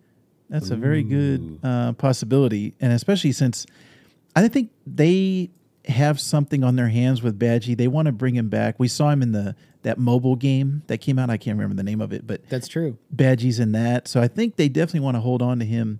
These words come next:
Speaker 1: and have him come back in, in future episodes. But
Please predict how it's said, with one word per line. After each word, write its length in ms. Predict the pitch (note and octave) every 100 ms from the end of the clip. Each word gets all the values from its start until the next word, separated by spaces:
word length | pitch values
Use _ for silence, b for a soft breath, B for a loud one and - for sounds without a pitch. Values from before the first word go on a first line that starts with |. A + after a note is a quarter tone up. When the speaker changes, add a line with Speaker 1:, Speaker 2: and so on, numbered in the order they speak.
| b b b _
Speaker 1:
and 340 | B2+ A2+ A2+ A#2+
have 240 | B2+ B2+
him 140 | A#2 A2+
come 240 | - A#2+
back 260 | A2+ A2+ A2
in, 200 | G#2 - -
in 160 | A2
future 340 | - C3+ - A2
episodes. 480 | A2+ A#2 G#2+ G2
But 240 | - -